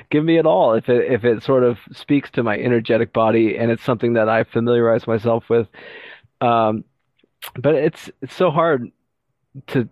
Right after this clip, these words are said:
to say what's right. You know what I mean? And we're still in such a divisive time that, uh,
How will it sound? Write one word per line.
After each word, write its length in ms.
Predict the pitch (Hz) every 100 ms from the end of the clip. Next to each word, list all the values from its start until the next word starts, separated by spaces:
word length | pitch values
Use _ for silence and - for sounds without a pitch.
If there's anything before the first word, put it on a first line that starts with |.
| -
to 140 | 131
say 240 | - 147 131
what's 400 | 120 123 - 117
right. 340 | 110 92 - _ -
You 80 |
know 60 | 117
what 80 | 113
I 60 |
mean? 160 | 117 120
And 200 | 107 127
we're 100 | 127
still 280 | - 175 156
in 100 | 143
such 220 | 151 135
a 60 | 117
divisive 680 | 113 98 113 117 - 131 -
time 440 | - 104 104 135 131 - - -
that, 260 | 123 101 -
uh, 400 | 131 117 104 85